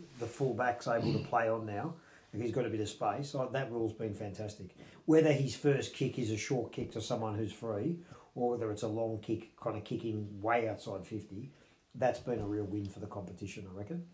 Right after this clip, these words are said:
The ability of the fullback to play on quickly and run outside the square and not have any players within that twenty-five metres, that, that's been fantastic.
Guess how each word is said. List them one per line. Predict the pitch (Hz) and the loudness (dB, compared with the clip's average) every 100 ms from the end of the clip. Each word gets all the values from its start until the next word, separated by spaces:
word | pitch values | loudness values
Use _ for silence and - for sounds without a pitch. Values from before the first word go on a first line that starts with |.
| - | -4
The | |
ability | 113 117 117 113 | 2 2 2 0
of | 101 | -2
the | 101 | -4
fullback | - 117 104 104 | -2 -2 0 -2
to | - | -6
play | - 110 104 | -4 -2 0
on | 101 135 196 - - - | 0 0 -2 -6 -18 -4
quickly | 139 - 208 262 - - - | -2 2 2 0 -6 -20 -8
and | 110 | -2
run | 110 107 | 0 0
outside | 110 117 - 123 113 104 | 2 0 2 2 2 0
the | |
square | 101 - 107 107 175 170 - - - - | -4 -2 -2 0 0 -2 -14 -20 -16 -4
and | 110 | -2
not | 113 113 | 0 2
have | 117 113 | 2 0
any | 113 | -2
players | 98 117 110 107 101 | -2 0 0 0 0
within | 107 107 | 0 0
that | 104 104 | -2 -6
twenty-five | - 107 98 104 95 | -6 -4 -2 -2 -2
metres, | 101 95 120 131 | -4 -6 -6 -8
that, | 131 117 | -10 -8
that's | 104 113 - | -4 -6 -6
been | 101 92 | -8 -10
fantastic. | 85 98 90 107 - | -8 -10 -10 -12 -12